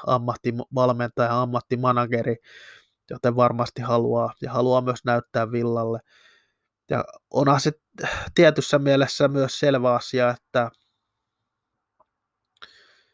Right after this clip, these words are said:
että, että Dean Smith miettii myös varmasti, kun katsoo Villankin tätä tilannetta, että tuon takia, kun minä sain potkut,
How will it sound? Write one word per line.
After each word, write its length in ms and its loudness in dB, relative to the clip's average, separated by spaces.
että, 400 0
että 440 -4
Dean 160 -2
Smith 480 -6
miettii 460 2
myös 220 -4
varmasti, 420 2
kun 180 -20
katsoo 400 0
Villankin 460 -2
tätä 280 -2
tilannetta, 640 -4
että 340 -2
tuon 240 6
takia, 380 2
kun 220 -2
minä 220 -2
sain 280 -2
potkut, 480 -6